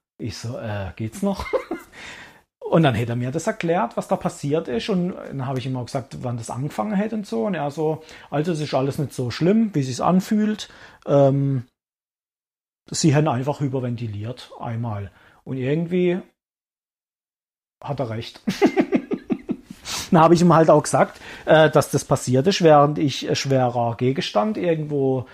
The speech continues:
äh, der Berg hochgetragen hab. Und dann sagt er noch so, und dann haben sie sich gefragt, wo sie oben waren, sag mal,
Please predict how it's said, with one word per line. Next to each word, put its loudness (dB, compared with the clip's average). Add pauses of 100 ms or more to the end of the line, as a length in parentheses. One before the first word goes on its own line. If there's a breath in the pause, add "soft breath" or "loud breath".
(260 loud breath)
äh, -4
der -4
Berg -6
hochgetragen -2
hab. 0 (280 loud breath)
Und -6
dann -2
sagt -4
er -2
noch -4
so, -4 (200 loud breath)
und -6
dann -8
haben -4
sie -8
sich -14
gefragt, -14
wo -2
sie -6
oben -4
waren, -8 (180 soft breath)
sag -10
mal, -6